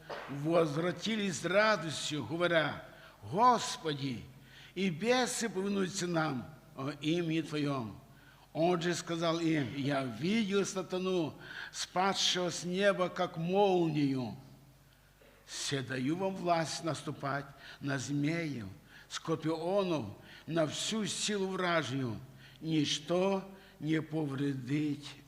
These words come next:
вам. Однако тому не радуйся, що духи вам повинуються, но радуйтеся тому, що імена ваші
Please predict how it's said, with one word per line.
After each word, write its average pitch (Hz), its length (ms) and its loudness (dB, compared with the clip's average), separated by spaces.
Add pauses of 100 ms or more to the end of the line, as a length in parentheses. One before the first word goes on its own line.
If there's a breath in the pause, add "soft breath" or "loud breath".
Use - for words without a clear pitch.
вам. 120 440 -4 (340 loud breath)
Однако 185 580 2 (560 loud breath)
тому 202 320 2
не 202 160 0
радуйся, 208 600 2
що - 180 -4
духи 214 360 -2
вам 190 180 2
повинуються, 170 760 0 (480 loud breath)
но 143 140 -2
радуйтеся 147 800 0
тому, 196 280 0
що - 180 -6
імена 160 640 2
ваші 160 680 2